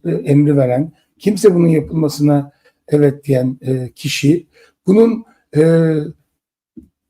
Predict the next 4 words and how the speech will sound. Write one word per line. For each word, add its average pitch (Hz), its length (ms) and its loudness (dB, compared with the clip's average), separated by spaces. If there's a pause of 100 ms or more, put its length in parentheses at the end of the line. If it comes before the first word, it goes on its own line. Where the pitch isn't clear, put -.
(400)
kasti - 420 2
olarak 208 580 4
adam 214 520 4
öldürmekten 147 920 0